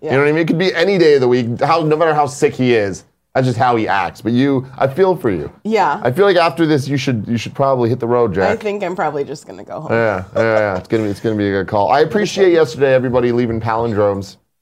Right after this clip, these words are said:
Speaker 1: in the, um, comments.
Speaker 2: Did we get a lot of taco cats?
Speaker 1: Uh, we did. There was some taco cats. There was a lot of Hannahs.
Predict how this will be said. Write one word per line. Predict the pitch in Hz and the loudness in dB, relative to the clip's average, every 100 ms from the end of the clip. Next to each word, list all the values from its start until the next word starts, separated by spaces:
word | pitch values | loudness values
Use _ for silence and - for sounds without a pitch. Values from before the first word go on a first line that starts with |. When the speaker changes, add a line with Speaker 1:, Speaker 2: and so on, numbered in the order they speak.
| 107 | -4
Speaker 1:
in | 107 | -2
the, | 104 101 95 | 0 -2 -2
um, | 90 90 85 80 80 _ _ _ _ - - | -2 -2 -6 -10 -16 _ _ _ _ -20 -10
comments. | 98 92 71 - _ _ - | -6 -6 -8 -14 _ _ -12
Speaker 2:
Did | |
we | 170 | -8
get | 170 | -6
a | |
lot | 170 196 | -6 -8
of | |
taco | 180 147 170 | -10 -10 -10
cats? | 165 226 233 _ _ _ - | -12 -12 -12 _ _ _ -2
Speaker 1:
Uh, | 107 - | 0 2
we | 110 | 0
did. | 101 110 110 | 2 2 2
There | 110 | -2
was | |
some | 107 107 | -2 -2
taco | 104 104 107 | -2 -2 -4
cats. | 113 107 110 - | -2 -2 -4 -10
There | - 101 | -6 -4
was | 95 | 0
a | |
lot | 95 92 | 0 0
of | 101 | -2
Hannahs. | 98 98 92 98 - | -6 -4 -4 -6 -10